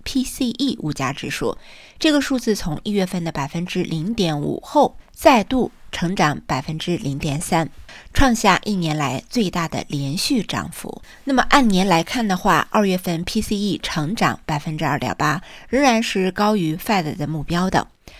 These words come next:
所以梅斯特补充说啊，说 Fed 的充分就业和物价稳定的目标现在啊正在取得一个更好的平衡。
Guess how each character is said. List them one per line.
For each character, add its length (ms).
所 120
以 40
梅 160
斯 140
特 160
补 160
充 180
说 160
啊， 220
说 160
Fed 440
的 200
充 280
分 240
就 200
业 280
和 360
物 140
价 300
稳 180
定 220
的 100
目 140
标 320
现 300
在 160
啊 180
正 240
在 160
取 220
得 160
一 100
个 140
更 240
好 180
的 120
平 260
衡。 280